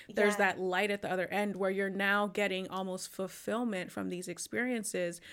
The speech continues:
Speaker 2: Yeah.
Speaker 1: because they're benefiting other women. And so
Speaker 2: Yeah.
Speaker 1: now it's like, we've kind of d-, done the work here, and
Speaker 2: Yeah.
Speaker 1: you have a cheat sheet. We didn't have a blueprint.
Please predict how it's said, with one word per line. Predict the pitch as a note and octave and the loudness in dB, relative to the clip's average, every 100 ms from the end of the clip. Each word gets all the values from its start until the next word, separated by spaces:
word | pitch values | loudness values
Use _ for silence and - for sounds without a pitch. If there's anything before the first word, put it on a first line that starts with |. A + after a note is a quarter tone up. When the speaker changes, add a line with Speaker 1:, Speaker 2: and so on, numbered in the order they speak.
| - G#3+ | -6 0
Speaker 2:
Yeah. | A3 | 2
Speaker 1:
because | G#3 G#3 G3+ | 4 2 2
they're | F#3 | -2
benefiting | E3+ F3+ G#3+ G#3 F#3 E3+ E3+ E3+ | -2 -2 -2 0 0 0 0 -2
other | F#3 E3+ | -2 0
women. | E3+ B3+ A#3+ - - | 2 4 4 0 -4
And | G3 | -2
so | - F#3 | 0 0
Speaker 2:
Yeah. | F3+ | 2
Speaker 1:
now | F#3+ A#3+ A3+ G3 | 4 6 4 2
it's | F3 - | -2 -2
like, | F3+ E3+ - - - - | 0 -2 -6 -18 -18 -6
we've | F#3 A3 B3+ C4 | 0 4 4 4
kind | A#3 G#3+ | 4 4
of | G3 F3+ - | 2 -4 -10
d-, | - E3+ | -12 0
done | G3+ G#3 | 2 4
the | F#3 | 2
work | F3+ C4 D#4+ | 2 0 -2
here, | A3 F#3 F#3 G#3 B3 - - - | -2 0 0 -2 -4 -12 -20 -2
and | G#3 G#3 | 2 4
Speaker 2:
Yeah. | G#3+ | 6
Speaker 1:
you | C4+ | 6
have | B3+ A3 | 6 6
a | |
cheat | G3+ - D#4+ | 4 2 0
sheet. | - A3+ G3+ | 0 -2 0
We | A#3 | 2
didn't | F#4 D4+ | 4 6
have | C4 | 6
a | |
blueprint. | G#3+ A#3 A3+ A#3+ A#3+ D4 | 6 6 8 6 6 4